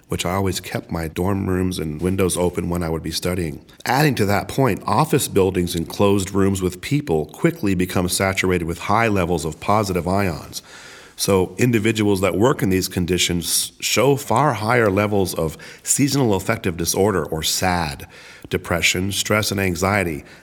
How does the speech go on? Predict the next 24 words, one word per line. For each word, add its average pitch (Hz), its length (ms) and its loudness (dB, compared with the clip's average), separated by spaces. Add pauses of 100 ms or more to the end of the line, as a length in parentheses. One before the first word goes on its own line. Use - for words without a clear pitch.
as 104 180 0
compared 113 520 0
to 117 80 0
those 98 260 2
that 104 140 -2
have 90 240 -2
access 92 420 -2
to - 180 -6
outside 101 480 0
air 92 200 0
and 90 120 0
nature. 113 540 -2 (220)
So, 87 420 -4 (320)
as 92 140 -4
my 95 100 2
grandmother 95 400 2
used 90 200 0
to 90 60 -4
tell 92 140 0
me 87 80 2
when 87 160 0
I 85 60 -2
was 80 200 -2
young, 92 400 0